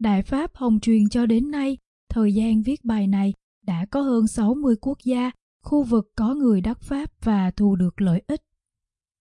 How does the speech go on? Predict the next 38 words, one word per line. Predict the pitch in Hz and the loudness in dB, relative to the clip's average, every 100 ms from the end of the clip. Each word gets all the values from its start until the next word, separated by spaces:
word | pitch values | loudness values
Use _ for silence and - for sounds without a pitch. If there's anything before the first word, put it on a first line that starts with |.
| - | -4
Đầu | 233 240 233 | 2 4 6
mùa | 226 233 | 6 6
hè | 240 233 | 4 2
năm | 233 269 | 2 2
một | 233 214 | 2 2
nghìn | 214 196 | 2 2
chín | 196 220 285 | 0 -2 -2
trăm | 269 240 | 0 0
chín | 233 233 302 | 2 0 0
mươi | 294 | -2
lăm, | 262 254 254 _ _ - | -2 -2 -4 _ _ -10
sư | - 294 | -4 -2
phụ | 254 185 | 2 2
lấy | 208 226 285 | 4 2 0
hết | 320 - | -4 -2
tiền | 233 214 | 2 2
còn | 202 202 185 | 2 2 2
dư | 214 226 226 - - | 4 4 4 -2 -16
sau | - 302 294 | -6 -4 -2
khi | 277 | 0
mở | 240 196 170 | 2 2 2
lớp | 226 294 - | 0 -2 -4
trong | 247 214 | -2 2
nước | 226 294 - | 2 0 -2
để | 214 190 | -2 0
làm | 247 226 202 | 2 2 2
băng | 254 254 | 2 0
ghi | 262 269 | 0 0
hình | 233 202 196 _ _ - | 2 2 0 _ _ -4
tặng | 190 175 202 | 0 2 2
cho | 220 214 | 0 0
các | 277 - | -2 -4
trạm | 208 180 190 | -2 -2 0
phụ | 180 | 0
đạo | 185 180 170 | 0 -2 -2
trong | 185 196 196 | 0 0 0
toàn | 196 180 208 | 0 0 0
quốc. | 269 | 0